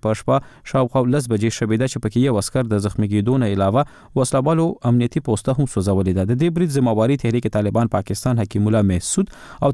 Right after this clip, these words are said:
تحریک طالبان پاکستان مرکزي ویاند محمد خراساني دواړو منلې ده. بلخوا په کوډاخیل مومندو کې د سړک پر غاړه د ښخ شوي ماین په چاودنه کې یو ځای وګړی وژل شوی دی. د دې پیښې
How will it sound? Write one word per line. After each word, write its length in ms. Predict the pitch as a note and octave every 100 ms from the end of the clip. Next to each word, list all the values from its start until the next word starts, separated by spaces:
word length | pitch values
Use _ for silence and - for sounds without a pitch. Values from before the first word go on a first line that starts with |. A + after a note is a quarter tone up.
| D#3
تحریک 200 | D#3+ D3+ C#3
طالبان 320 | B2+ D3 C3+
پاکستان 560 | A2+ G#2+ - C3+ B2+
مرکزي 400 | A2+ - G#2+ C#3+ A2+
ویاند 280 | G#2+ A#2 G#2+
محمد 360 | G2+ B2+ B2+ -
خراساني 420 | G#2 F#2 G#2 B2
دواړو 260 | A#2 G#2+ F#2
منلې 240 | F#2 F#2+ F#2 G2+
ده. 560 | - - - - -
بلخوا 240 | D#3+ E3+ E3+ D#3+
په 160 | D3+ D#3
کوډاخیل 340 | D3+ C#3 E3+ C#3+
مومندو 340 | C3 D#3 D3+
کې 140 | D3 B2
د 100 | A#2
سړک 340 | B2+ C3 D#3+ C3
پر 120 | A2+
غاړه 260 | C3+ A#2+ G2+
د 100 | -
ښخ 180 | G#2+ -
شوي 180 | C#3+ A#2
ماین 140 | A2 G#2
په 120 | -
چاودنه 360 | F#2+ F2+ C3 C3
کې 140 | B2
یو 100 | G2+ A#2
ځای 140 | C#3
وګړی 280 | G2 G#2+ B2+ G#2
وژل 260 | F#2+ F#2
شوی 200 | A2 G2 G#2
دی. 80 | - - -
د 240 | - - C#3+
دې 100 | F3+
پیښې 180 | E3 C3+